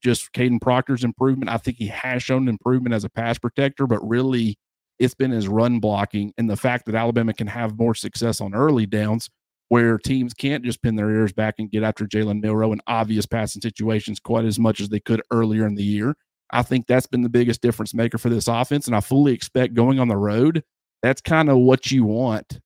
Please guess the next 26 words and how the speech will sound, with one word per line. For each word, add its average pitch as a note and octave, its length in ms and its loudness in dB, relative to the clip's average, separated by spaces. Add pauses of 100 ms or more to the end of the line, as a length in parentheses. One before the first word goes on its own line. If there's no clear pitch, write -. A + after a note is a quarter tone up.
uh, A#2 240 0
your A2+ 180 0
offense A#2+ 460 0
to A2 100 -4
do, A#2+ 240 4
is G#2+ 120 2
be B2 80 -4
able A#2 140 -2
to G#2 100 -4
control B2 500 0
the B2 80 -4
line B2 220 -2
of G2+ 80 -6
scrimmage, C3 480 -6
control B2+ 340 -2
the A2+ 100 -4
tempo B2 480 0
and A2 80 -2
the G2 60 -10
clock B2+ 380 -2
and G#2+ 80 0
the G2+ 60 -2
pacing B2 420 -2
of G#2+ 80 -4
the G#2+ 40 -8
game. B2+ 440 -2